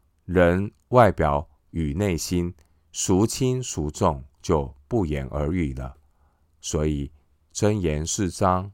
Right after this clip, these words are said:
二十三节说，要保守自己的心胜过保守一切，因为一生的果效是由心发出。经文二十一到二十二节，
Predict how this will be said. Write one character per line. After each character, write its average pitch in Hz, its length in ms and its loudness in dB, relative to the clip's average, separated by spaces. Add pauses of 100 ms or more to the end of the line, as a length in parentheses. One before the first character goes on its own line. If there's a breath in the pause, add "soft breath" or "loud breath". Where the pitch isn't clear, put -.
(120)
二 123 200 4
十 82 140 -4
三 80 260 0
节 69 200 -4
说， 76 340 -2 (440)
要 76 340 0 (100)
保 92 280 6
守 71 500 0
自 95 180 -4
己 71 200 -10
的 76 180 -2
心 135 500 -2 (400)
胜 73 300 -2
过 73 160 -2
保 71 240 -6
守 64 180 -8
一 65 80 -8
切， 71 320 -4 (540)
因 85 140 -2
为 78 260 0 (440)
一 151 140 2
生 101 300 -2
的 90 100 0
果 69 240 -4
效 73 260 -2
是 71 240 -6
由 69 320 -4 (160)
心 95 540 -4 (380)
发 65 280 -6
出。 - 360 -12 (1700)
经 151 200 4
文 110 120 4
二 113 140 6
十 87 180 0
一 85 80 0
到 92 120 4
二 87 160 2
十 82 160 -2
二 78 120 2
节， 69 300 -6